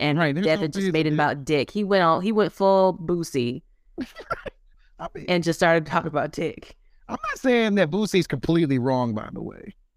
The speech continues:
Speaker 1: Okay, we're moving right on.
Speaker 2: I'm not
Speaker 1: So
Speaker 2: saying that wh-, how he says it is okay.
Speaker 1: Zip. We're
Speaker 2: But he
Speaker 1: moving
Speaker 2: could
Speaker 1: right
Speaker 2: have,
Speaker 1: on.
Speaker 2: he could have an
Speaker 1: Merch
Speaker 2: opinion.
Speaker 1: FaceTime. Merch FaceTime.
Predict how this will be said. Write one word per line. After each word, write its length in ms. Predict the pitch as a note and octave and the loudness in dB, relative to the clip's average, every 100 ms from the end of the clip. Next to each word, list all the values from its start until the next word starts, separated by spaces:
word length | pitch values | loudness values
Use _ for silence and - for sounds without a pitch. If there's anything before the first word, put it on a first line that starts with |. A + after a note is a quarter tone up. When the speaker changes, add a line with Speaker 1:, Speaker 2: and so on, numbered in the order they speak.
| - | 0
Speaker 1:
Okay, 640 | F3 F3 F3+ F3 - F3+ E3 | 4 6 4 2 2 2 2
we're 180 | G3+ | 2
moving 360 | A3 F3+ C#3+ C3+ | 0 0 0 -4
right 440 | C3+ C#3 D#3 D#3+ | -4 0 2 4
on. 400 | D#3+ D#3+ D#3+ E3 - _ - | 2 2 2 -2 -6 _ -6
Speaker 2:
I'm 160 | - G#3 | 0 2
not 220 | B3 A#3+ | 2 2
Speaker 1:
So 60 | A#3+ | 0
Speaker 2:
saying 240 | B3 A#3 | 0 2
that 320 | A3+ G#3+ F#3+ | 2 2 0
wh-, 260 | G3 G3 D#3 | -2 -2 0
how 260 | F3+ G#3 | 0 0
he 140 | G#3 G#3 | 0 -2
says 360 | - G3+ A3 G#3+ | 0 0 2 2
it 80 | A3 | 2
is 140 | A3+ | 2
okay. 560 | A#3+ - A3+ A3+ A3+ - _ _ _ _ D#3+ C#3+ C#3+ | 0 0 -2 0 -2 -4 _ _ _ _ -20 -18 0
Speaker 1:
Zip. 160 | A#4+ - _ _ _ | 0 0 _ _ _
We're 180 | F3 A3 | 0 2
Speaker 2:
But 140 | F#3+ | 2
he 60 | F#3 | 0
Speaker 1:
moving 180 | B3+ D#3 | 0 0
Speaker 2:
could 80 | A3 | 2
Speaker 1:
right 200 | G3+ G3+ | 4 2
Speaker 2:
have, 80 | G#3 | 0
Speaker 1:
on. 160 | G#3 | 0
Speaker 2:
he 60 | G#3 | 0
could 100 | G#3+ | 0
have 140 | A#3+ G3 | -2 0
an 60 | |
Speaker 1:
Merch 200 | G#3+ C4 | 0 2
Speaker 2:
opinion. 240 | G#3 A#3+ A#3+ | 0 0 2
Speaker 1:
FaceTime. 960 | A#3+ C4+ - - G#3 F3+ E3 E3 A3 - _ _ _ - | 2 0 -4 0 2 2 2 -2 -6 -10 _ _ _ -4
Merch 280 | F#3+ A#3 - | 0 2 0
FaceTime. 760 | - G3+ F#3 - F3 C#3+ C#3+ | -2 0 0 -2 -4 -2 -2